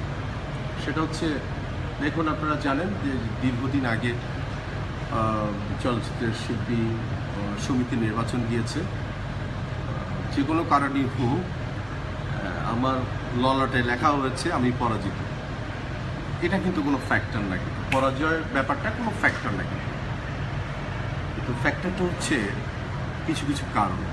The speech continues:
আহ, ভোটিং সিস্টেম, আহ, কনফিউশিং, আহ, কনফিউজ আমি, প্লাস, আহ, একটা ছেলেকে,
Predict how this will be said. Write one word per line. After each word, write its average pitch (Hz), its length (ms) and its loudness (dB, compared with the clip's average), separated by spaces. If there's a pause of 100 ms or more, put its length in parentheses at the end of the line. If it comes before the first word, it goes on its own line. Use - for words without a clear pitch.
(1600)
আহ, 107 1000 0
ভোটিং 156 240 2
সিস্টেম, 165 440 2
আহ, - 1700 -2 (100)
কনফিউশিং, 156 560 2
আহ, 139 680 0
কনফিউজ 170 400 2 (340)
আমি, 123 200 4 (1040)
প্লাস, 123 420 2
আহ, 113 240 0
একটা 117 380 -4
ছেলেকে, 151 640 2